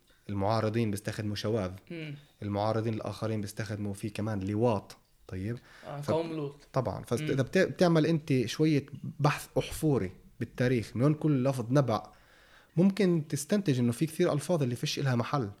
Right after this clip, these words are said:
Speaker 1: يعني لواط فيش إلها محل مثلًا.
Speaker 2: مم.
Speaker 1: ما دخلهاش. شواذ مثلًا ترجمت من عالم، آه، آه، نفس اللي ما كانش هدفه أصلًا يعني ازدراء أو إنه يمس في المثليين لما كتب
Speaker 2: مم.
Speaker 1: ش-، بالإنجليزي يعني.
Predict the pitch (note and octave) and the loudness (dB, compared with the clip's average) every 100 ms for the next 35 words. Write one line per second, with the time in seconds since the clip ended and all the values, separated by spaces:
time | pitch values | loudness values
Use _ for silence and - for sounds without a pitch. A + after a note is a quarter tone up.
0 | _ _ _ A2+ G#2 G#2+ A#2+ C3+ A2+ B2+ | _ _ _ -2 -2 0 2 2 0 -4
1 | - G2+ F#2+ G2+ G2 G2+ - - _ _ | -4 -4 -4 -6 -8 -10 -12 -16 _ _
2 | _ _ - F#3 F3 D3+ G2+ - A#2 G#2+ | _ _ -12 -8 -8 -10 -12 -8 -6 -6
3 | G2 - _ - - - - C3 C#3 B2 | -10 -18 _ -20 -20 -10 0 4 6 6
4 | A2 G#2 A2 A2+ A2+ C#3+ B2+ A#2+ A#2 - | 4 0 0 -2 2 2 2 2 0 0
5 | A#2+ A#2+ G2+ - A2 B2+ A#2 G#2+ G2+ G2 | 0 0 -2 -4 0 0 0 -2 -4 -4
6 | G#2 G2+ G2 F#2+ - G2+ G2+ G2 A#2+ - | -2 -2 -2 -4 -6 -8 -4 -2 -2 -2
7 | - - - - - A2+ G#2+ G#2+ - F3 | -4 -4 -6 -14 -8 -4 -2 -2 -2 -2
8 | - D#3 D3 - C3+ B2+ - C3 B2 - | -2 -2 -2 -4 -6 -6 -6 -4 -4 -6
9 | A#2+ G#2+ G#2+ A#2+ A2 A#2 B2 B2 - - | -6 -6 -6 -6 -2 0 2 0 -2 -6
10 | A2+ G#2+ G2+ - _ - A2 A2 C3 C#3+ | -4 -4 -6 -10 _ -6 -2 0 0 0
11 | - - G2+ G2 - G2+ A2+ C#3 E2+ _ | -6 -6 -6 -6 -6 -6 -4 -4 -8 _
12 | _ G#2 G2+ G2 G2 - A#2 G#2 G2 F3 | _ -6 -4 -2 -4 -6 -6 -4 -6 -6
13 | F3 D3+ - - - G#2 A2 B2 G#2 E2+ | -6 -4 -6 -8 -8 -4 -2 -2 -2 -4
14 | E2+ | -12